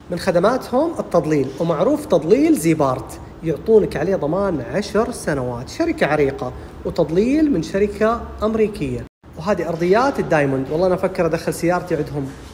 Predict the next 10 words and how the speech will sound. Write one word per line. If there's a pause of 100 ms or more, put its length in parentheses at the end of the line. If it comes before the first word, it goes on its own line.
بصراحة
ما
توقعت
السعر
كذا. (460)
يعني
الأرضية
حق
السيارة (160)
كاملة،